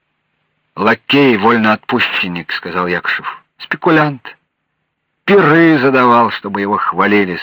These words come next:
сволочь бездарная". "Вернемся к третьей сигнальной", — сказал Глеб.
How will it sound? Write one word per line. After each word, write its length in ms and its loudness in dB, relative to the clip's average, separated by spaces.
сволочь 460 -4
бездарная". 920 -10
"Вернемся 460 4
к 80 -6
третьей 400 2
сигнальной", — 680 0
сказал 340 -2
Глеб. 280 -8